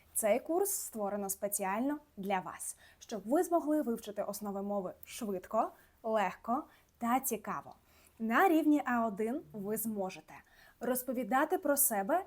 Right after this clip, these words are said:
та свою родину, запитувати про основну інформацію, як прийти до певного місця, запитати про час чи ціну,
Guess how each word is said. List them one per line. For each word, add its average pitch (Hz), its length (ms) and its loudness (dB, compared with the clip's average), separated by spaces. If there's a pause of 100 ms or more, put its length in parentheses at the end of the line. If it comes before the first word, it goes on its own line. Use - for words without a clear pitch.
(120)
та 240 220 0
свою 214 380 -2
родину, 185 500 -4 (340)
запитувати 311 800 0
про 311 320 2
основну 262 460 -2
інформацію, 202 840 -6
як 254 280 0
прийти 214 260 -6
до 202 120 -4
певного 190 440 -6
місця, 262 500 -6 (120)
запитати 196 540 -2
про 180 160 -8
час 226 460 -6 (240)
чи 220 160 -2
ціну, 185 460 -6